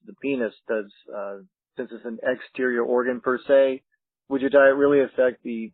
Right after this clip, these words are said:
the taste of anything on the outside? Uh, so basically beyond, uh, so to say, basic clean,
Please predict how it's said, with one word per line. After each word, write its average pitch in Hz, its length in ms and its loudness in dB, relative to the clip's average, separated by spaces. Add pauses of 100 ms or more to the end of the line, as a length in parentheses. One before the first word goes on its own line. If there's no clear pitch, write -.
the 127 100 -6
taste 135 320 -4
of 123 60 -10
anything 123 500 -4
on 120 120 -4
the 117 120 -4
outside? 113 500 0 (280)
Uh, 113 200 -8 (280)
so 117 240 -4
basically 117 440 -4
beyond, 117 460 -2 (840)
uh, - 40 -20 (280)
so 131 140 4
to - 40 -10
say, 123 100 -2
basic 123 340 -2
clean, 143 380 -6